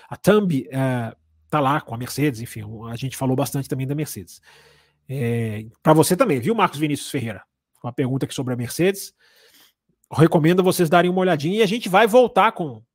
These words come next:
com o assunto Mercedes, tá? Porque eu ainda tô indo atrás de várias coisas sobre a Mercedes. Mas vamos ver o que é que ela vai fazer esse final de semana, que é muito importante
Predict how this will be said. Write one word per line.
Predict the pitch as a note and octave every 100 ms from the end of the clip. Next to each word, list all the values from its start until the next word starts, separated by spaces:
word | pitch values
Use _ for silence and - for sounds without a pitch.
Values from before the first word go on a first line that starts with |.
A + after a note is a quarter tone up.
| _
com | - C#3+
o |
assunto | C#3 - E3 E3
Mercedes, | D3+ C#3 G2+ -
tá? | D#3+
Porque | G#3 _ B2 C3 -
eu | D3 F3+
ainda | G#3+ G3
tô | F#3 G3+
indo | A3
atrás | G3+ E3+ E3+
de | D#3+
várias | E3 F3
coisas | C#3+ C#3 B2+
sobre | C#3+ C#3
a |
Mercedes. | C3+ - G2 - _ - _
Mas | A3 F3
vamos | A3 A3
ver | G3+ A3 _
o | G#3+
que | D#3
é |
que |
ela | D3
vai | D#3
fazer | E3 D#3 D#3+ G3+ -
esse | E3 - F#3+
final | - C#4 C#4
de |
semana, | - E3+ D3+ D#3
que | G3+
é |
muito | B2 C#3 D#3 F3+
importante | E3 E3+ - C3+ -